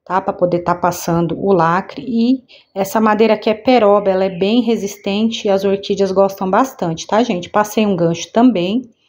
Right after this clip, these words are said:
pra pendurar, né? E replantar essa menina, tá bom, pessoal? Vou usar também esfagno, tá, gente? Precisa de um pouquinho de esfagno nos replantes, mesmo no tronquinho, pra dar um pouquinho de umidade pra planta começar a enraizar.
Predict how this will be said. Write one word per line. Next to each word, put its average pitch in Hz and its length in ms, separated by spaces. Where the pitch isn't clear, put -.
pra 196 240
pendurar, 170 800
né? 196 380
E 214 360
replantar 208 560
essa 208 200
menina, 214 540
tá 175 80
bom, 202 220
pessoal? 202 340
Vou 220 240
usar 220 280
também 208 360
esfagno, 202 580
tá, 208 220
gente? 208 300
Precisa 262 580
de 220 80
um 226 100
pouquinho 226 380
de 208 140
esfagno 190 680
nos 208 280
replantes, 196 540
mesmo 233 420
no 202 100
tronquinho, 180 720
pra 294 160
dar 285 140
um 294 100
pouquinho 302 500
de 269 120
umidade 233 480
pra 247 100
planta 240 320
começar 240 360
a 233 40
enraizar. 226 640